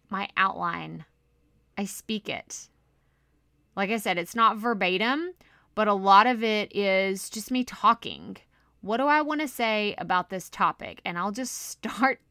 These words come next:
talking, and that is eventually what ends up being my show notes for the podcast. Now,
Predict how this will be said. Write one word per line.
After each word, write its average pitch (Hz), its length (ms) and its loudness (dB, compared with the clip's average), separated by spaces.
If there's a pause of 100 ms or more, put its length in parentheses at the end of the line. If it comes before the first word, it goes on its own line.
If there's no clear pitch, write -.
talking, 247 720 2 (100)
and 208 240 -2
that 233 180 4
is 233 200 -2
eventually 208 800 -2 (340)
what 208 160 2
ends 208 240 -2
up 202 160 -2
being 185 380 -4
my 175 140 -2
show 233 320 0
notes 180 340 -2
for 190 140 -8
the 175 100 -6
podcast. - 680 0
Now, 190 280 2